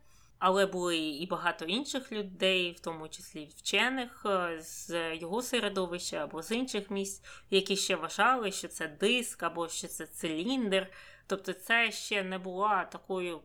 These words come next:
передовою ідеєю, як, е, пізніші часи, е,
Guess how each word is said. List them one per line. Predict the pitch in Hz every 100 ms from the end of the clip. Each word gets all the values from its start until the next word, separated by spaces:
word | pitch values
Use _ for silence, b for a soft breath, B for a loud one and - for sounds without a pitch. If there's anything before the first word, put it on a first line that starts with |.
| -
передовою | 196 180 175 175 190 190 175 160 151 b
ідеєю, | b 165 190 233 254 220 175 175 165 156 147
як, | - 165 170 180 -
е, | 165 151 - - 160 165
пізніші | - 180 190 214 - 170
часи, | - 175 - 190
е, | 175